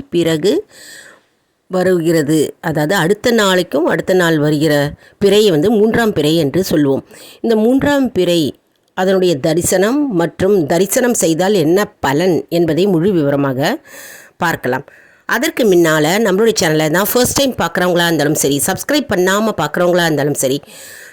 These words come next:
நம்ம சேனலை சப்ஸ்கிரைப் பண்ணிக்கோங்க. கூடவே அந்த பெல் பட்டனை பிரஸ் பண்ணிக்கோங்க. ஆல் என்கின்ற ஆப்ஷனையும் பிரஸ் பண்ணிக்கோங்க. அப்பதான் நான் போடுற வீடியோஸ் எல்லாம் உங்களுக்கு உடனுக்குடன் நோட்டிஃபிகேஷன்ல தெரிய வரும். வாங்க நம்ம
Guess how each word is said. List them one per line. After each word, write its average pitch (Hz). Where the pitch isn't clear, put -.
நம்ம 302
சேனலை 175
சப்ஸ்கிரைப் 180
பண்ணிக்கோங்க. 165
கூடவே 302
அந்த 190
பெல் 208
பட்டனை 175
பிரஸ் 151
பண்ணிக்கோங்க. 151
ஆல் 262
என்கின்ற 185
ஆப்ஷனையும் 190
பிரஸ் -
பண்ணிக்கோங்க. 151
அப்பதான் 170
நான் 156
போடுற 226
வீடியோஸ் 202
எல்லாம் 143
உங்களுக்கு 147
உடனுக்குடன் 233
நோட்டிஃபிகேஷன்ல 175
தெரிய 170
வரும். 143
வாங்க 277
நம்ம 202